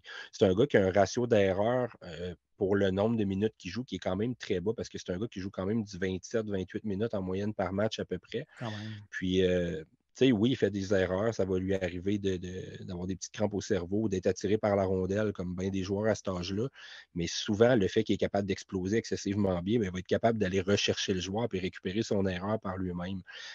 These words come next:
Speaker 1: Fait que ça, c'est quelque chose qui est vraiment intéressant. Puis dans une ligue nationale qui est rendue tellement
Speaker 2: Rapide,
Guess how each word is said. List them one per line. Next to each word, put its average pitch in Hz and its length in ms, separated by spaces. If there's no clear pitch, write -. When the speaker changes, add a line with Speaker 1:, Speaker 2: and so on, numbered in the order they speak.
Speaker 1:
Fait 90 100
que - 60
ça, 120 160
c'est 92 160
quelque 92 320
chose 113 200
qui 98 120
est 95 40
vraiment 92 260
intéressant. 98 560
Puis 90 100
dans 95 200
une 92 200
ligue 107 120
nationale 101 420
qui - 80
est 92 60
rendue 87 340
tellement 110 400
Speaker 2:
Rapide, 104 60